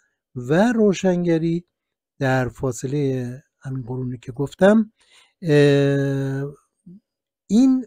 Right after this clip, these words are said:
انسان محوری رو یا این آنتروپوسنتریسم رو، اه، تعریف می‌کنن. آنتروپ-، آنتروپوسنتریسمی که در، اه،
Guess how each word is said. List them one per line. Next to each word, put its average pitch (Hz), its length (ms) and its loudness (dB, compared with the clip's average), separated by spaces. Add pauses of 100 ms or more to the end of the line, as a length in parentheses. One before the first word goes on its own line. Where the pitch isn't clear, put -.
(260)
انسان 156 500 0
محوری 147 800 -2
رو 135 320 0 (400)
یا 139 160 0
این 208 240 4
آنتروپوسنتریسم 143 1400 -4
رو، 185 360 0 (380)
اه، 139 180 -2
تعریف 139 640 -2
می‌کنن. 110 400 -12 (1800)
آنتروپ-، 156 420 0 (480)
آنتروپوسنتریسمی 165 1080 -4
که 143 440 2 (440)
در، 139 480 2
اه، 135 600 -4